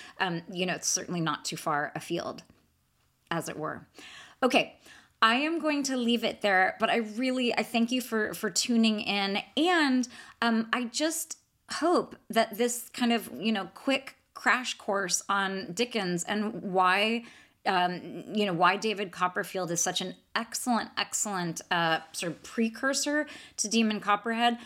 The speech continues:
I hope that it only enriches your experience of the novel. Uh, it's not, I don't even think you need to go back, and I'm not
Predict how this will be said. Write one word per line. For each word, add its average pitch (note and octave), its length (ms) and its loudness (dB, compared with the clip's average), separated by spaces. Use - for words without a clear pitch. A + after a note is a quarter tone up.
I B3+ 80 2
hope C#4 220 -4
that D#4+ 120 0
it C#4 160 2
only A#3 300 4
enriches G3+ 540 0
your G3+ 100 2
experience F3+ 920 -4
of G#3 280 2
the C4+ 80 2
novel. C#4 560 0
Uh, A#3+ 120 2
it's C4+ 300 -2
not, D4 220 2
I C4 60 0
don't F4 120 0
even C4 220 0
think A3+ 180 -2
you G#3+ 60 -2
need G#3 140 0
to G3+ 60 -2
go F3+ 120 0
back, F#3 260 4
and F3 180 -4
I'm G3+ 120 -2
not G#3 160 0